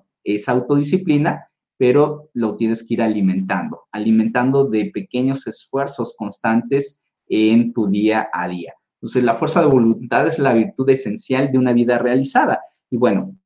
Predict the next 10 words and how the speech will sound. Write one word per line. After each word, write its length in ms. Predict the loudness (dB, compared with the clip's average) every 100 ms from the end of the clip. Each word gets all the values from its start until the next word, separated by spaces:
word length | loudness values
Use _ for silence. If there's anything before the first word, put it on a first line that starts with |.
| _ _ _ _ _ 2
me 120 | 4
gustó 260 | 4 4
mucho 360 | 4 4 4 2 0 -2
una 280 | 0 2
frase 360 | 0 -2 -2 0
de 100 | 0
esta, 340 | 0 -2 -2
de 160 | -2 -2
esta 480 | -4 -2 -2 -2 -2
virtud, 500 | -2 -4 -4 -4